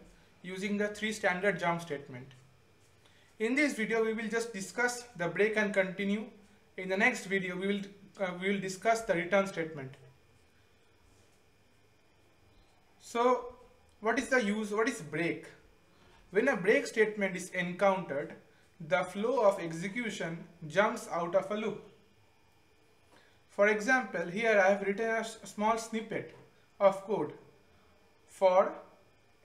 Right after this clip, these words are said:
inside it I have written int I equals to one, I less than equals to ten, I plus plus, which simply indicates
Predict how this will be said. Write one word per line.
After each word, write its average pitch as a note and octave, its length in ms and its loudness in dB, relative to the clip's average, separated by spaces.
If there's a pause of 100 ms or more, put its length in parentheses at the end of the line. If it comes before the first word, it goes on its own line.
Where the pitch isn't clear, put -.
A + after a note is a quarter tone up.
(240)
inside G3+ 320 0
it G3 120 -2
I F#3 120 4
have F#3+ 80 -4
written F#3+ 320 -4
int G#3+ 280 -2
I F3 200 0
equals G3 300 -2
to G#3 100 -10
one, E3 380 -4 (540)
I A3+ 140 4
less A3 240 6
than A3+ 160 0
equals G3+ 220 -4
to G3 60 -12
ten, A3+ 320 -2 (120)
I E3+ 120 -4
plus D#3+ 260 -8
plus, C#3 320 -14 (580)
which G#3 160 -6
simply A3+ 380 -4
indicates G#3 880 -2